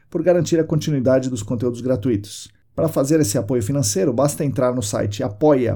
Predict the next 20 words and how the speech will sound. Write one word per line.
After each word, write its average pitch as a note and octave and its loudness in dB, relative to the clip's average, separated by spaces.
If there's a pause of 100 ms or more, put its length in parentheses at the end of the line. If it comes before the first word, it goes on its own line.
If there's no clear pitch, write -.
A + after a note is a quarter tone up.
ponto G#2+ -4 (140)
se C3+ -2
barra B2+ -2
E D3 2
C D3+ 0
D C3+ 0
Ambiental B2+ 0 (480)
e D#3+ 2
lá D#3+ 4
você D#3 -2
vai D3 2
escolher C#3 0
o C3 0
valor C3+ 2
e E3 0
a D#3 2
forma C#3 2
da - 0
sua A#2+ -4
contribuição. A#2 -2